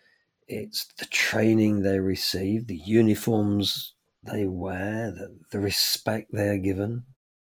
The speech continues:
the equipment they use, sharpness of the knives,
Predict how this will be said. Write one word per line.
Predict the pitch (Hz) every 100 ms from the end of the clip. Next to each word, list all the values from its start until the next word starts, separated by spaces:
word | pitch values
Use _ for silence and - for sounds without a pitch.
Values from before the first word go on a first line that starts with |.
| _
the | 110
equipment | - - - - 117
they | -
use, | 107 110 113 123 131 - - - - _ _ _ _
sharpness | - - 104 104 120 110
of | 107 101
the |
knives, | 107 107 107 113 110 127